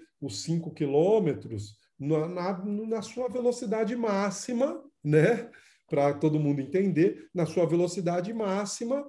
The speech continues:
e aguentar os cinco quilômetros.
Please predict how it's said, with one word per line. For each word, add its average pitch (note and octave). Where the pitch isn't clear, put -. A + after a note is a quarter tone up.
e G3+
aguentar G#3
os G3+
cinco A#3
quilômetros. F3+